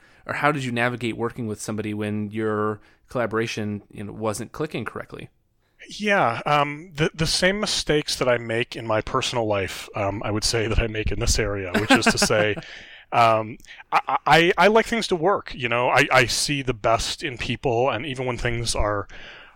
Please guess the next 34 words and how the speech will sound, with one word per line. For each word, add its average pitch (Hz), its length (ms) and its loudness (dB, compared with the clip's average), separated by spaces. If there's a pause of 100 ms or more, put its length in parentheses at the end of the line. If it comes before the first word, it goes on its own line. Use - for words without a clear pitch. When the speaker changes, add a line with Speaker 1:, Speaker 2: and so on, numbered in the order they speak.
Speaker 2:
are 120 120 2
rocky, 107 720 -2
um, 101 420 -2 (220)
you 131 120 -4
know, 123 80 2
I'm 117 120 -4
not 123 160 2
seeing 123 200 -4
it 120 80 -4
so - 120 -2
much 110 180 -2
as 104 80 -4
a - 60 -4
fault 117 280 -2
or 104 60 -6
problem 110 360 0
with 98 120 -10
the - 80 -8
person, 151 380 -2
but 117 80 0
a 117 60 -2
problem 110 340 0
with 104 140 -10
the - 80 -12
process, - 580 -2
and 104 120 -10
so 104 320 0 (640)
I'll, 123 400 4
I'll 123 180 4
often 127 360 4
stay 107 340 0
far 104 260 -2
too - 200 -4
long, 104 500 0